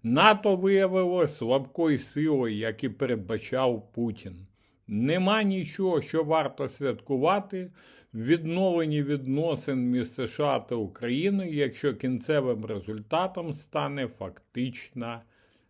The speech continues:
зрада. Ну і <clears throat> новини, які не можуть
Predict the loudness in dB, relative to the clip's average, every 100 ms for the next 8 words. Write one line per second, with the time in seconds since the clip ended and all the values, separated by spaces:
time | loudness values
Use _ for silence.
0 | _ _ -12 -2 4 6 4 -2 -20 _
1 | _ _ _ _ _ _ _ _ _ _
2 | _ _ _ _ _ _ _ _ _ _
3 | _ _ _ 2 6 8 8 6 4 0
4 | _ _ -4 0 0 -4 -20 _ _ _
5 | _ _ _ _ _ _ _ _ _ _
6 | _ _ _ 2 4 6 6 4 2 2
7 | 0 0 -2 -2 0 0 0 0 -4 _
8 | 0 2 2 0 0 0 2 0 -2 -6
9 | -8 -18